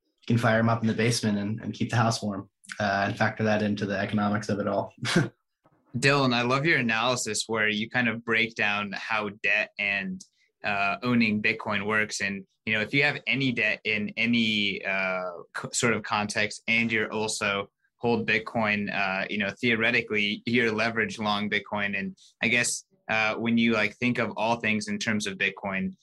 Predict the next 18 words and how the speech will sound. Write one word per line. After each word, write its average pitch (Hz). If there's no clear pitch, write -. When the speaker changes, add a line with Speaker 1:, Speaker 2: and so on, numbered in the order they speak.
Speaker 2:
uh, 98
you 117
know, 101
the, 107
the 107
efficiency 113
and 107
the 98
oneness 107
with 107
the 107
network, 101
it's, 98
uh, 98
it's -
kind 135
of 117
inevitable. 101